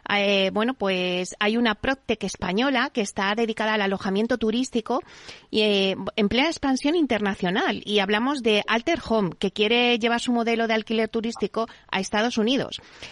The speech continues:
Y con ello, pues, quiere convertirse en uno de los operadores líderes en el sector del alquiler vacacional, ¿no?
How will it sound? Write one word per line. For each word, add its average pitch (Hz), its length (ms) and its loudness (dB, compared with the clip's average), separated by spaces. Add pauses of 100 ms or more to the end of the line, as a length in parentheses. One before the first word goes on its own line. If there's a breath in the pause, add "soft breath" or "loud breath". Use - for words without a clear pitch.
Y 226 120 -2
con 247 160 0
ello, 294 240 0
pues, 240 180 -4
quiere 226 220 0
convertirse 262 420 0
en 277 80 4
uno 254 160 2
de 269 80 2
los 277 160 0
operadores 254 540 0
líderes 254 440 0
en 247 80 0
el 226 120 -2
sector 220 320 -4
del 240 100 2
alquiler 208 420 0
vacacional, 180 720 -4
¿no? 240 120 -4